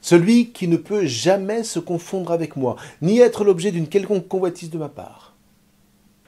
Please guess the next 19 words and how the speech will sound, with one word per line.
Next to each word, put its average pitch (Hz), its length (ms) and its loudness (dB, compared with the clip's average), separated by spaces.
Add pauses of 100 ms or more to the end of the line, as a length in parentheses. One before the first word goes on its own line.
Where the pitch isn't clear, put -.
(560)
Ce - 160 -10
qui 170 140 -6
signifie 170 420 -2
que 131 320 0 (400)
l'union, 131 560 -2 (280)
la - 160 -16 (340)
communion 175 500 4
fraternelle, 127 760 -6 (840)
n'est 120 140 -2
pas 208 220 4
non 185 200 2
plus 170 240 -6
sans 139 280 -2
maintenir 131 540 -4
une 123 160 -2
nécessaire 139 640 -8 (360)
distance. - 920 -14 (1500)
Le 131 80 2
frère, 254 600 0